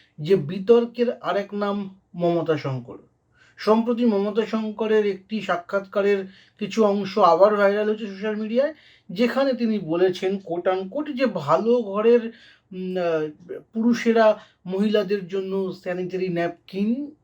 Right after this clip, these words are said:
কিনে আনেন না। এবং এ-, এই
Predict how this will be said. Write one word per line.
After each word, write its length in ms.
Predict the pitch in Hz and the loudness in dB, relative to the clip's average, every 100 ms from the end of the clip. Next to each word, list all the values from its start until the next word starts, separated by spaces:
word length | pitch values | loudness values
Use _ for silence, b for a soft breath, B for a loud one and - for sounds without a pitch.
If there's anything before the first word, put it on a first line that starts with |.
| _ - | _ -10
কিনে 280 | 180 185 | -4 -2
আনেন 500 | 214 151 147 156 165 | 0 0 0 0 -2
না। 260 | 131 107 - _ b b b b b b b _ | -2 -6 -14 _ b b b b b b b _
এবং 280 | 190 220 220 | 4 4 4
এ-, 140 | 240 - _ _ _ | 0 -6 _ _ _
এই 460 | 247 277 294 277 | 0 4 2 0